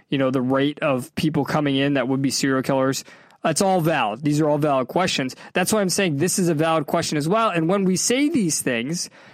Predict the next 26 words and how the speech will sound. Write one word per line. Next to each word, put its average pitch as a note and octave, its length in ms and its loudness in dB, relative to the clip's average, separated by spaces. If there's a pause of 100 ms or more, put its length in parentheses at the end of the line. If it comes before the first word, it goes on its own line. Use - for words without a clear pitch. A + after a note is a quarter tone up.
(140)
this - 180 2
is A#3 120 2
the G#3 100 2
rationalistic F3 760 2
part D#3 200 2
of D#3 100 2
it E3+ 140 2
on D#3 140 2
social D#3 340 0
media G#3+ 340 2
that D3+ 200 -2
has C#3+ 140 -2
become D#3+ 440 0
manifest D3 560 0
in D#3 100 0
the D3+ 60 0
world. E3 460 0 (500)
Why F3 360 2
are C4+ 80 4
we B3+ 180 4
hyper-focused A3 1040 0
on A#2+ 340 0 (640)
such - 480 0
a G#3+ 60 2
small F3+ 520 2
thing? G3 380 0